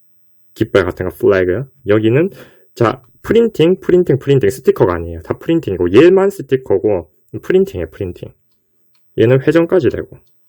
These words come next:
크, 멋있죠? 여기도 이렇게. 포탄. 이거를 빼면은, 뭐, 별거 없어요.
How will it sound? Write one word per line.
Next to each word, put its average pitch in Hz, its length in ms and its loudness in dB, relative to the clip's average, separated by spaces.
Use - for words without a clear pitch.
크, - 400 -16
멋있죠? 98 560 -4
여기도 160 520 -4
이렇게. - 460 -20
포탄. 110 600 -4
이거를 139 340 2
빼면은, 151 680 0
뭐, 120 100 -8
별거 - 260 -2
없어요. - 280 -8